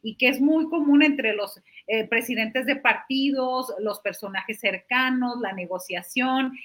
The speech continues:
eh, cómo se venden, se dan los espacios plurinominales entre empresarios, dirigentes de organizaciones,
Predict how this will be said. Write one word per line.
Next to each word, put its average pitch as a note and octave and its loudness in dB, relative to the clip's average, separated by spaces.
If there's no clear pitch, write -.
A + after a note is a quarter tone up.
eh, G3+ -4
cómo A3+ -4
se G3+ -2
venden, A3+ 0
se F3+ -4
dan A3+ 2
los G3 -8
espacios G3+ -6
plurinominales F#3+ -2
entre F#3 -4
empresarios, G#3+ 0
dirigentes F3 -4
de F3 -6
organizaciones, A#3 -4